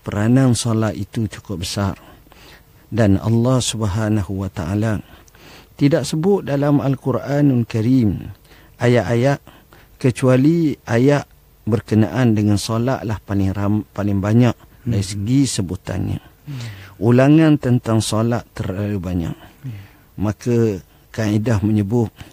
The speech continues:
Speaker 1: banyaknya sebut, banyaknya ingatan menunjukkan betapa pentingnya tentang ibadat tersebut.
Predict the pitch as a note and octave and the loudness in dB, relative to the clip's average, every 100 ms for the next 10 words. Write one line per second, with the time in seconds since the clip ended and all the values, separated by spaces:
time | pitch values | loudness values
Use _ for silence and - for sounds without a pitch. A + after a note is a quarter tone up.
0 | - - - - G2 A2+ C#3+ C3+ C3+ A2+ | -20 -20 -14 -4 2 4 4 2 2 0
1 | G#2+ G2+ A#2 - - - _ - _ - | -2 -4 -4 -6 -14 -20 _ -20 _ -4
2 | G#2 A#2 C#3 C3 B2 E2+ G2 G#2+ G2+ - | 2 4 4 4 0 0 0 0 -2 -4
3 | G#2 G#2+ - - A#2+ A2+ G#2+ G#2+ E2 G#2 | -4 -4 -4 -2 2 4 4 0 -4 -2
4 | G#2 G2 - F#2 G2 - A2+ - D3+ D3 | -2 -2 -6 -10 -10 -4 -2 -2 2 4
5 | B2+ G#2 F#2 - G#2+ G2+ G2+ G2+ E2 G2+ | 6 4 0 -2 -2 -2 -2 -4 -4 -6
6 | G2 D#2+ - - - - F2 | -6 -8 -14 -16 -18 -16 -16